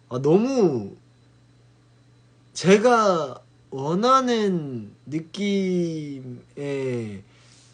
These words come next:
그 작가님이셨어가지고 개인적으로 연락을 드려서, 예, 찍었습니다. 거금을 주고 찍었어요. 예, 너무,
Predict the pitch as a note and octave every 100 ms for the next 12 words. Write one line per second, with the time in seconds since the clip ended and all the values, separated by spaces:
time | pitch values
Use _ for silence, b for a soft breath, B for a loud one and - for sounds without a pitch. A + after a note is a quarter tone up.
0 | - A2 G#2+ G2 F#2+ F2 F2+ _ _ -
1 | D#3 F#3+ F#3+ F3+ E3 D#3 C#3 B2+ A#2 B2+
2 | - - G2+ G2 G2+ A#2 F#3 D#3+ F#2+ F2+
3 | _ B B B B B - E3 G3+ G#3
4 | F#3+ D3+ B2+ C#3+ C#3 B2 - C3 B2+ A2+
5 | G3 E3+ F#2 F#2+ _ _ _ _ A#2 G#2
6 | - D#3 E3 - G#2 F2+ F#2+ F2+ _ _
7 | _ _ _ _ _ _ _ _ _ _
8 | _ _ _ - B2+ C#3+ C3+ - - A#2
9 | G#2 F2 _ _ _ _ _ _ - C3+
10 | B2 - F2+ E2+ - - - - B B
11 | B B B - C#3+ C#3 F3 F#3